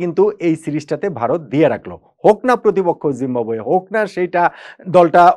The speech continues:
ওয়ার্ল্ড কাপে কোয়ালিফাই করতে পারেনি, কিন্তু তারপরেও ভারতের রিজার্ভ টিম এইখানটাতে যেই রকম ক্রিকেটটা খেলেছে, especially সিরিজের শুরুতে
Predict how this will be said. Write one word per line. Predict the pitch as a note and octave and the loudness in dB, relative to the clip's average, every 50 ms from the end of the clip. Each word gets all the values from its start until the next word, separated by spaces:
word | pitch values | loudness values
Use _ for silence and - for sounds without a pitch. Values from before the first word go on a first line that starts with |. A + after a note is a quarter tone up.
| - D#3 | 2 4
ওয়ার্ল্ড | D3+ D#3+ D#3+ D3+ F3 | 4 4 4 4 2
কাপে | D#3 C#3 D#3+ D3+ | 0 0 0 2
কোয়ালিফাই | - C#3+ C#3 C#3+ C#3+ D3+ D3+ B2+ G#2 | 2 2 2 2 0 -2 -4 -4 -4
করতে | C#3 B2 - C3+ G#2+ | -6 -6 -4 -4 -4
পারেনি, | A#2 A2+ G#2+ G#2+ G#2 A2+ | -4 -6 -6 -8 -10 -10
কিন্তু | C#3 D#3 F3 - - | -8 -8 -4 -2 0
তারপরেও | E3+ G3 F#3+ - A3+ A3+ A3 F#3 C3 | 0 0 0 0 0 0 0 2 0
ভারতের | B2+ C3+ D#3+ E3 G3 D#3 A#2+ C3 | -2 -2 -2 -2 -2 -2 -2 -4
রিজার্ভ | D#3 D3 F#3+ A3 G#3+ G3+ - | -4 -2 0 0 0 -2 -4
টিম | A3+ A3 G3+ F3+ E3+ | -6 -6 -4 -4 -4
এইখানটাতে | E3 F#3 F#3 F#3+ F#3 G3 - - C#3+ C3+ D3+ D3+ - - - _ _ _ A2+ | -2 -4 -4 -2 -2 -4 -4 -2 -4 -4 -4 -6 -8 -14 -20 _ _ _ 2
যেই | B2+ D#3+ F#3 G3+ A3 | 6 6 6 8 6
রকম | A3 A3+ A#3+ A3 F#3+ - | 4 4 2 0 -2 -4
ক্রিকেটটা | G3 F#3+ G3 F3 F3 - - - - | -4 -2 -2 -2 0 -2 -2 -2 0
খেলেছে, | D#3 C3+ C3+ C3 - D3 D3 | -2 -4 -2 -4 -6 -8 -8
especially | - _ G#3 G#3 G#3 G#3 A3 A3+ A3+ F#3 - - | -2 _ 2 2 2 0 -2 -4 -4 -6 -10 -10
সিরিজের | - F3 E3 F#3+ F#3 G3+ A3 G3+ - | -8 -8 -6 -6 -4 -4 -4 -4 -4
শুরুতে | - F3 F#3+ E3+ - | -8 -10 -6 -2 -2